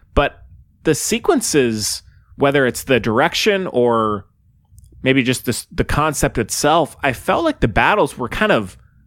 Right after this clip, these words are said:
underwhelming. It seemed like that there were just these little small,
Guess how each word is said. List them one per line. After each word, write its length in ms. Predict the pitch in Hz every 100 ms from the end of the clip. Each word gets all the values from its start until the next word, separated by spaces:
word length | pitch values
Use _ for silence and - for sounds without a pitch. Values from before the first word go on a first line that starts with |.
| - -
underwhelming. 760 | 156 165 113 110 170 131 85 - - _ - - _ -
It 140 | 131
seemed 260 | - 190 165
like 180 | 143 -
that 160 | 139
there 120 | 147
were 60 | 147
just 140 | 139 151
these 160 | 123
little 240 | 139 156 143
small, 800 | - 139 135 151 160 156 135